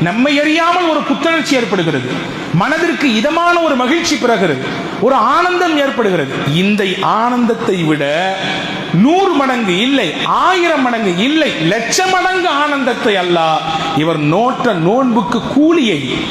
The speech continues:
அந்த அந்தஸ்தை அல்லாஹ் மறுமையிலே காட்டுகிற பொழுது ஏற்படும். "அல்லாஹ்,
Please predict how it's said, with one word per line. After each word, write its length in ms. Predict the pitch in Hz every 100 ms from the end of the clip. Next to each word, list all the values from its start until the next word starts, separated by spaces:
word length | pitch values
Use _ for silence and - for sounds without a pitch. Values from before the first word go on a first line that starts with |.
| - -
அந்த 260 | - 233 226
அந்தஸ்தை 580 | 185 262 359 381 370 359
அல்லாஹ் 460 | 285 269 302 262
மறுமையிலே 520 | 220 269 277 254 233
காட்டுகிற 420 | 185 214 220 214 220
பொழுது 280 | 254 262
ஏற்படும். 440 | 214 220 190 185 165 156 165
"அல்லாஹ், 300 | 180 226